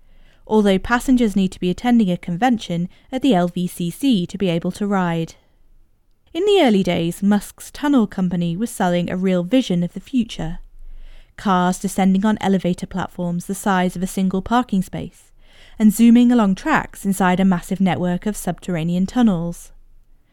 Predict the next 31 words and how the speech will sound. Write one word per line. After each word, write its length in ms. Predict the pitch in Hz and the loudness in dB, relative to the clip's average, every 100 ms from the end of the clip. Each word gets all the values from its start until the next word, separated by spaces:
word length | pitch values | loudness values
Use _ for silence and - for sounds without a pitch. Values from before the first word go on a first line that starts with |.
| _ _ - | _ _ -4
Transportation 720 | 311 277 311 285 339 - 254 | -4 -2 -4 0 0 2 2
pods, 420 | 190 165 - - - - - | 2 -2 -8 -20 -20 -20 -4
big 160 | 196 208 | 0 2
enough 320 | 208 220 - | 2 -2 -4
to 100 | 247 | -4
hold 340 | 196 175 180 | -2 -4 -4
sixteen 480 | - 190 - 175 170 | -8 -10 -8 -6 -6
people, 520 | 208 262 - 160 180 _ - - | -4 -8 -6 -10 -12 _ -20 -16
travelling 420 | - 220 202 190 185 | 0 0 2 0 -2
at 80 | |
speeds 460 | - - 302 226 180 | -4 -4 0 0 -2
of 80 | 170 | -4
up 100 | - | -4
to 120 | 196 | -4
a 60 | 180 | -2
hundred 280 | 185 175 175 | -2 -2 -4
and 80 | |
fifty 260 | - 175 - | -6 -8 -6
miles 300 | 175 160 165 | -6 -6 -2
an 80 | 208 | 0
hour. 400 | 233 190 165 170 - - _ _ _ _ - - - _ | 2 0 -2 -8 -16 -20 _ _ _ _ -20 -20 -20 _
A 80 | 233 | 2
ride 360 | 269 285 294 | 4 4 0
from 180 | 294 320 | 0 0
downtown 460 | 254 202 202 185 185 | 4 2 2 0 0
Los 200 | 180 247 | 0 2
Angeles 440 | 269 262 185 175 | 2 2 -2 -2
to 120 | - - | -4 -2
L 160 | 180 | 0
A 100 | 175 | 0
X 440 | 247 - - - | 0 -2 -6 -20